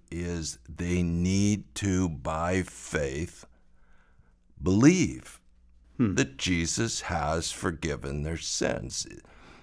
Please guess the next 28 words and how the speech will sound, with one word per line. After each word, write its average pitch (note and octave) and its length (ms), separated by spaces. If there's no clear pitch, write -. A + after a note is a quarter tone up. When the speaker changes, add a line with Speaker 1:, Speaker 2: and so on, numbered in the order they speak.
Speaker 1:
because F#2+ 500
only C#3 300
Jesus A#2+ 540
has F#2+ 240
the F#2 100
power F#2+ 320
to E2+ 80
forgive E2 460
their E2+ 140
sins, G2 680
and F2+ 160
if F2+ 180
they F#2 140
can E2+ 160
believe F2+ 380
that F#2 360
and F2+ 200
accept - 840
it, - 280
then F2+ 160
they F2 120
live G2 460
in D#2+ 140
the D2 80
freedom E2+ 500
that C#2+ 160
comes D#2+ 240
from - 180